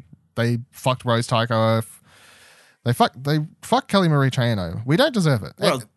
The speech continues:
Speaker 1: I, I
Speaker 2: you
Speaker 1: think
Speaker 2: know
Speaker 1: the reason
Speaker 2: what
Speaker 1: I got
Speaker 2: the
Speaker 1: so,
Speaker 2: joke
Speaker 1: the re-
Speaker 2: is? That J J came out and said the best thing that Rian Johnson did was, uh, cast Kelly Marie Tran in The Last Jedi.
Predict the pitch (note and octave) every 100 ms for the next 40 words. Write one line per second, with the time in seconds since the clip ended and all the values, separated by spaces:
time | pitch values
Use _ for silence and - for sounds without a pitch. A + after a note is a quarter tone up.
0 | - D#3+ F3 G#3 G#3 G#3 G3 F#3 E3+ E3+
1 | E3 D#3+ C#3+ E3 - - C3+ - _ _
2 | _ _ - C#3 D3 C#3 C3+ C3 B2 A#2
3 | B2 B2 A#2+ A#2+ A#2+ B2 A#2+ G#2 A2 G#2+
4 | G#2+ G#2+ A#2+ C3 C#3 G2+ G#2 G#2 - G2
5 | G2+ G2 G2+ _ _ - G#2 G2 - -
6 | G#2 G#2 G#2 G2+ G#2 G#2 C3+ - _ _
7 | G2+ G2+ G#2 G#2 G#2+ A2 A2 C3+